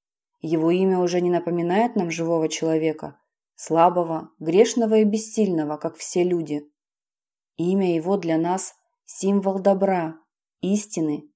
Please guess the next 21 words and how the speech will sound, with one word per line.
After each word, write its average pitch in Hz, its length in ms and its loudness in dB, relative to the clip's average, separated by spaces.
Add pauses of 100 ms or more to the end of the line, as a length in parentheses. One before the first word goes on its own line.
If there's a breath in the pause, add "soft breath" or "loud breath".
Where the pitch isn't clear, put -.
(140)
и 175 140 -2
вечной 180 420 0
красоты. 147 600 -8 (720)
"Это 165 320 2
о 202 80 6
нём 220 260 6
в 208 100 -4
числе 180 320 -4
немногих 175 600 0
избранных", — 208 560 2
воскликал 185 580 -2
великий 185 460 0
поэт 196 460 0 (180 soft breath)
седой 175 400 0
библейской 175 560 0
древности. 165 800 -4 (800)
"Имя 208 380 6
твоё, 175 680 4 (240)
как 185 220 -4
разлитое 240 720 6
мира". 208 580 4